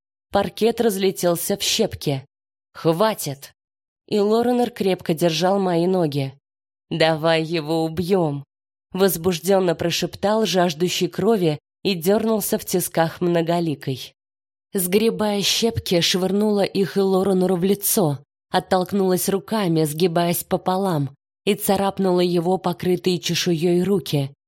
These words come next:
Не отступил. Он весь покрылся чешуёй, скрываясь от моих когтей,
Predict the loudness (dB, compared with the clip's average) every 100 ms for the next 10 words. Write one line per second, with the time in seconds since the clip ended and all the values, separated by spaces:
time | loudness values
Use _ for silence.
0 | _ -4 2 2 2 -4 -6 -8 -4 -4
1 | -4 -8 -18 _ _ -2 2 2 0 -2
2 | 0 -2 -2 -4 -2 -2 -2 -2 0 0
3 | 0 0 0 -2 -2 -2 0 0 0 -2
4 | -2 -2 0 0 0 -2 -6 -6 -2 0
5 | 0 -2